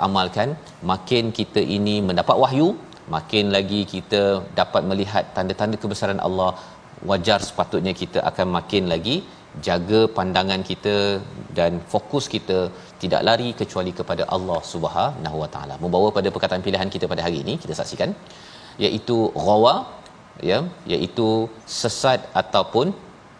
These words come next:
keliru dengan usaha, ya, dengan sengaja, tetapi kita doakan agar kita selalu bersama dengan Nabi sallallahu alaihi wasallam yang sebenarnya tidak sesat dan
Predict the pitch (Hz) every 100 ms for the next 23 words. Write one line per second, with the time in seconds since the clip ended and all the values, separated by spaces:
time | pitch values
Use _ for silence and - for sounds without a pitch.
0 | - - - - - 104 95 117 196 -
1 | 78 104 120 131 151 - 120 - 120 139
2 | 143 175 208 - - - - 101 139 -
3 | - - 107 127 135 131 110 113 101 131
4 | 190 - - - - 101 - 120 127 127
5 | - - - - - 107 113 107 104 104
6 | 110 90 107 113 120 127 92 92 95 90
7 | - - 101 92 80 92 113 139 120 -
8 | 110 120 113 101 101 139 123 95 98 98
9 | 101 95 95 90 85 - 92 107 160 -
10 | - - - 92 92 - 90 98 95 92
11 | 143 160 - 110 101 92 87 - - -
12 | 87